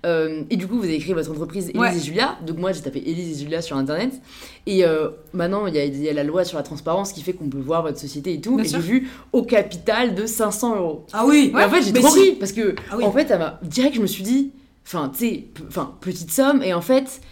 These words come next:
Speaker 1: ça prouve bien qu'aujourd'hui, on n'a pas besoin.
Speaker 2: Oui.
Speaker 3: Ah non,
Speaker 1: C'est un
Speaker 3: mais
Speaker 1: peu cette idée que
Speaker 3: Mhm.
Speaker 1: pour créer une boîte, il faut avoir des moyens, il faut avoir, je sais pas, un patrimoine, faut... Non, en fait.
Speaker 3: Non.
Speaker 1: Cinq cents euros, tu fais, allez, dix heures de babysitting,
Speaker 3: Mais oui.
Speaker 1: tu
Speaker 2: Ouais,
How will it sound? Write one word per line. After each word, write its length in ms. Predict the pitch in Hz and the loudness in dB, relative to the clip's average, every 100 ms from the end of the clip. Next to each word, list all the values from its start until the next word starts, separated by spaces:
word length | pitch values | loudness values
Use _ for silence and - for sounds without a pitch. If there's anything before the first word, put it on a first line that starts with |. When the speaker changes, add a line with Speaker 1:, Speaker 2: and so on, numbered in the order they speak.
| - - - | -20 -20 -6
Speaker 1:
ça 220 | - 196 | -4 -4
prouve 360 | - 240 233 180 | -4 -4 -2 -4
bien 300 | 160 240 269 | 0 2 2
qu'aujourd'hui, 560 | 254 175 185 170 220 269 | 0 0 0 0 -2 -2
on 80 | 175 | -4
n'a 120 | 151 | -8
pas 200 | 139 208 | -6 -6
besoin. 520 | 185 185 175 175 208 220 | -4 -4 -4 -2 0 0
Speaker 2:
Oui. 120 | 208 | 2
Speaker 3:
Ah 60 | 269 | 4
non, 80 | 320 | 6
Speaker 1:
C'est 100 | 277 | 8
un 40 | |
Speaker 3:
mais 60 | 233 | 8
Speaker 1:
peu 80 | 370 | 8
cette 280 | 262 - | 6 4
idée 260 | 294 254 311 | 0 2 2
que 300 | 302 254 330 - | 4 4 4 -2
Speaker 3:
Mhm. 80 | 220 | -2
Speaker 1:
pour 240 | 254 269 | 0 -2
créer 200 | - 247 | 0 2
une 120 | 226 | 2
boîte, 440 | 170 185 240 277 - - - - | 2 2 0 -4 -8 -18 -20 -16
il 60 | - | -4
faut 80 | |
avoir 120 | 180 160 | -2 0
des 100 | 156 | -2
moyens, 580 | 165 190 185 190 175 175 | 0 2 2 0 -2 -4
il 20 | |
faut 120 | 175 | -6
avoir, 160 | 151 156 | -6 -6
je 60 | |
sais 20 | 156 | -2
pas, 140 | 170 | -2
un 60 | 143 | -2
patrimoine, 760 | 139 175 - 208 196 190 196 | -6 -10 -6 -2 0 2 0
faut... 160 | 185 180 - | -2 -8 -4
Non, 140 | 175 | -4
en 80 | 185 | -4
fait. 360 | 139 143 - - | -4 -8 -10 -14
Speaker 3:
Non. 140 | 185 180 - | -12 -12 -14
Speaker 1:
Cinq 140 | - 180 | -12 -6
cents 140 | 202 208 | -2 0
euros, 500 | 190 202 226 254 254 - | 4 6 6 4 -2 -16
tu 120 | - | -14
fais, 300 | 165 175 170 - | -8 0 2 2
allez, 320 | 160 139 - | 0 -2 -2
dix 280 | 139 185 220 | -6 -2 2
heures 80 | 233 | 2
de 100 | 196 | 2
babysitting, 680 | 180 175 - 196 226 226 180 | -2 -4 -6 0 2 2 2
Speaker 3:
Mais 60 | |
oui. 120 | 202 226 | 0 2
Speaker 1:
tu 100 | |
Speaker 2:
Ouais, 100 | - | 6